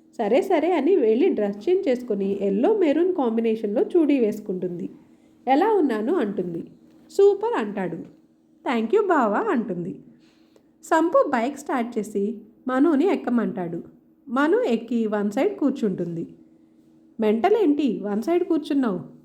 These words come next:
ఏమైంది కూర్చుంటే?" "ప్లీజ్ బంగారం, అర్థం చేసుకో, రెండు వైపులా కూర్చున్నావు అనుకో,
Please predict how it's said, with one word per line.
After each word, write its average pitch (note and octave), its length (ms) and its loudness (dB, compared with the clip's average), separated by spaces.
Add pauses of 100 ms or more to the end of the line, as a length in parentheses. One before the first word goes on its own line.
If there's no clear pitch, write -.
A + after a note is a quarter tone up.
(120)
ఏమైంది E4+ 460 2
కూర్చుంటే?" G4 720 -2 (580)
"ప్లీజ్ F4+ 320 4
బంగారం, A#3+ 500 -2
అర్థం G#3+ 320 -4
చేసుకో, B3+ 600 -4
రెండు G3 280 -2
వైపులా F4 340 0
కూర్చున్నావు E4+ 520 0
అనుకో, G#3 420 -2